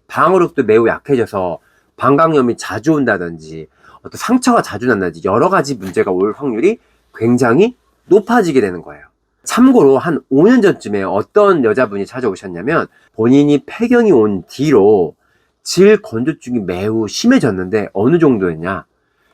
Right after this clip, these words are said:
자전거를 타거나 좀 빠르게 걷기만 해도 그 부위에 상처가 나서 피가 날 정도라고 하셨던 분이 오셨어요. 근데 제가 그때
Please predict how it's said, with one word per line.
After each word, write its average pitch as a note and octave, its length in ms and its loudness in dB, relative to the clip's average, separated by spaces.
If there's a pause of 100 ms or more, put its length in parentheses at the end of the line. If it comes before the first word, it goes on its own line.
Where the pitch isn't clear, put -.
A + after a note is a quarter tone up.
(160)
자전거를 A#3+ 640 2
타거나 G#2 680 -2 (300)
좀 G3+ 220 -2
빠르게 A3+ 400 2
걷기만 D#3 520 -4
해도 G#2+ 420 0 (340)
그 G#3 400 2
부위에 A#2+ 520 -2 (280)
상처가 C4+ 560 0
나서 C#3+ 260 0
피가 C#4 240 -2
날 B3 160 2
정도라고 G2 720 -2 (260)
하셨던 A3+ 460 0
분이 B2 120 2
오셨어요. E2+ 520 -6 (260)
근데 B2+ 140 0
제가 D3 320 0
그때 E3 500 -2